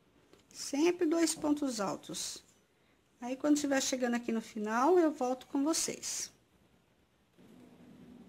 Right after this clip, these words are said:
Cheguei aqui nesse espaço, pessoal, que nós temos que fazer três pontos altos, tá? Um, dois,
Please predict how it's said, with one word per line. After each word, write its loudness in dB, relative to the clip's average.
Cheguei -6
aqui -8
nesse -2
espaço, 0
pessoal, -6
que -10
nós -6
temos -2
que -14
fazer -8
três -4
pontos -2
altos, -8
tá? -4
Um, -4
dois, -6